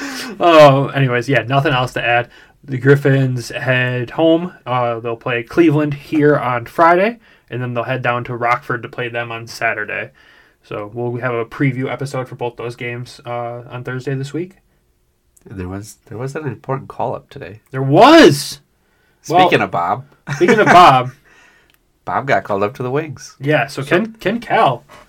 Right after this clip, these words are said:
Speaker 1: had, um, surgery over, or,
Speaker 2: Over
Speaker 1: like,
Speaker 2: the
Speaker 1: over
Speaker 2: weekend.
Speaker 1: the week, like,
Speaker 2: Yeah.
Speaker 1: after the game in Ottawa. Apparently, he powered through something, and when they returned home, he went into surgery right away. Um, and he's, uh, Ken Daniels said he's in okay spirits today, so hopefully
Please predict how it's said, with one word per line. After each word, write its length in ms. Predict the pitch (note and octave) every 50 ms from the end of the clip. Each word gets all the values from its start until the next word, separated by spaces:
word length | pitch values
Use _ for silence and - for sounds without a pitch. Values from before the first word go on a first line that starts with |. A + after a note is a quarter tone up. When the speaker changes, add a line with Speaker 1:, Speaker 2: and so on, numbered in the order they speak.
| _ _ _ _ _
Speaker 1:
had, 240 | - C#3 C#3+ C#3+ C#3+
um, 420 | C#3+ C#3 C#3 C3 B2+ B2+ C3 - - _ - - - -
surgery 680 | - - - D#3+ F#3+ B3 - - C#3 B2 B2 A2+ A2+
over, 320 | A2 A#2+ B2+ B2 C3+ C3 B2+ B2 B2+ A#2+ - -
or, 260 | C3+ C#3 C3+ B2+ C#3
Speaker 2:
Over 40 | D3 C3+
Speaker 1:
like, 100 | C#3 C#3+
Speaker 2:
the 60 | C#3
Speaker 1:
over 20 |
Speaker 2:
weekend. 440 | B2+ - D#3 D3+ E3 D3 C#3+ C#3+ C#3
Speaker 1:
the 60 | C#3+ C#3+
week, 220 | D#3+ F#3+ - -
like, 140 | D3 D3 C#3
Speaker 2:
Yeah. 80 | C#3+ E3
Speaker 1:
after 140 | F3+ F3+ F3
the 60 | D#3+
game 200 | E3 E3+ F3 F3
in 80 | F3 E3+
Ottawa. 380 | E3+ G3 G3+ E3+ C3 B2 A#2 A2
Apparently, 320 | A2+ - D3 D3+ C#3 C#3
he 80 | D3 D#3+
powered 400 | C#3+ - D3+ D#3 E3 E3 D3 C#3+
through 200 | D#3 E3 E3+ D3
something, 520 | D3+ E3 E3+ - - C3+ B2+ C3 C#3 - - - _ _ _ _ _ _ _ _ _ _
and 240 | - C3 C3+ C#3 C3+ C3+
when 80 | C#3
they 80 | C#3 C#3
returned 300 | C#3+ C#3+ C#3+ D#3+ D3 C#3
home, 200 | D3 E3+ E3 D3
he 100 | C#3+ D3
went 320 | D3 C#3 B2+ C3 C#3+ D3 D3
into 180 | D3 D3 C3+
surgery 360 | C#3 - F#3+ B3 A#3+ C3+ A2
right 160 | G#2 A2+ A2+ G#2+
away. 200 | G#2+ G2 F2+ - - _ _ _ _ _ _ _ _ -
Um, 520 | B2+ C3 B2 B2 A#2+ A#2 A2+ A2+ A2 A2+ _ _ _ -
and 180 | C3 A#2+ A#2
he's, 360 | A#2+ C3 C3 B2 A#2 - -
uh, 200 | C3+ C3 B2+ B2 A#2+ -
Ken 160 | - C#3+ C#3
Daniels 300 | C3 C3 B2+ C3 B2+ -
said 160 | - B2+ A#2+
he's 180 | C3 C3 A#2+ C3
in 100 | B2 A#2+
okay 360 | A#2+ B2 C3+ - - C3+ C3+
spirits 460 | C#3 - - C#3+ C#3 D#3+ D3 D3 -
today, 380 | - D#3+ D3+ D3+ D3 E3+ G3+ G#3
so 280 | G#3 - E3 C3 B2 B2
hopefully 640 | - C3+ D3 C#3+ - - E3 D#3+ D3+ D3+ D3+ C#3+